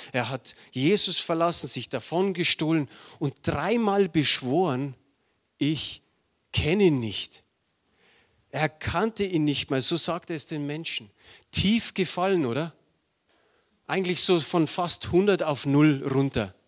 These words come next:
Ich hab mit meiner Oma früher Mensch, ärgere dich nicht gespielt. Auf der Rückseite war ein anderes Spielfeld, da ging's von null bis hundert, einfach würfeln und weitergehen. Aber bei neunzig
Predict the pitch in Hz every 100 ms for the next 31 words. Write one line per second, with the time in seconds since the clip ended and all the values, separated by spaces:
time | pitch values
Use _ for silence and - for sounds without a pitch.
0 | _ _ _ _ _ _ _ - 151 151
1 | 151 160 160 180 190 175 - 180 160 156
2 | 151 156 185 160 139 131 120 151 - -
3 | - - 170 175 - _ - - - -
4 | - 151 160 - 175 151 156 143 147 151
5 | 143 180 165 - 175 180 170 _ _ -
6 | - - - - 160 180 165 - 131 113
7 | 147 147 - - 127 151 226 208 170 -
8 | 185 170 - 190 226 185 - 139 196 202
9 | 185 175 - - - - 151 143 131 151
10 | 147 131 110 95 98 - - _ - -
11 | 135 143 151 143 139 214 226 - 147 135
12 | -